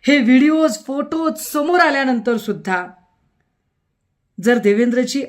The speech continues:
अडीच महिने शांत बसत असतील, अडीच महिने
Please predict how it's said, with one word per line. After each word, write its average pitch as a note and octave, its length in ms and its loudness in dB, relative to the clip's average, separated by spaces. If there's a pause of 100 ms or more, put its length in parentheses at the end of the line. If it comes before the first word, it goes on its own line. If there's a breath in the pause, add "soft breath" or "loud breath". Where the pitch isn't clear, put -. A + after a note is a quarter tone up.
(100)
अडीच E4+ 280 4
महिने C4+ 280 0
शांत A#3+ 300 0
बसत G#3+ 360 -4
असतील, F3+ 440 -10 (580 soft breath)
अडीच F4 360 2
महिने C#4 720 -2